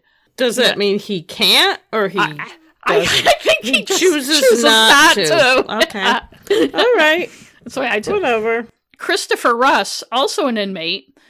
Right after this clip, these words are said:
Speaker 2: said he was briefly out of jail on probation in late June two thousand nine when Bellavance came up to him at a cookout in Litchfield to ask for help getting money.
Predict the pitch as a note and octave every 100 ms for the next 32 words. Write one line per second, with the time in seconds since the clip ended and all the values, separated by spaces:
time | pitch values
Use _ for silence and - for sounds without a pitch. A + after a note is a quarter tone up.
0 | _ - D4 D4 D4 G#3 A#3+ D4 F4 D4+
1 | A#3+ G3 F#3 A3+ A3+ G#3+ F#3 F#3+ G3 A3
2 | A#3+ B3 G3 F#3+ F3+ - G3 A#3+ B3 A#3+
3 | A#3+ A3+ F#3+ F#3+ G#3+ G#3 E3+ C#3+ G#3 -
4 | _ - G3+ A3 C#4+ F4 C4+ G3+ - A#3
5 | A3+ - G#3+ A#3+ G3+ G3 G3+ - C#4 A#3+
6 | G#3+ A3 F#3+ C#4+ - A#3 G3 G3 - G#3+
7 | G3 - G3 E3+ - - C4+ - G#3 F#3+
8 | F#3+ A3 A3 D3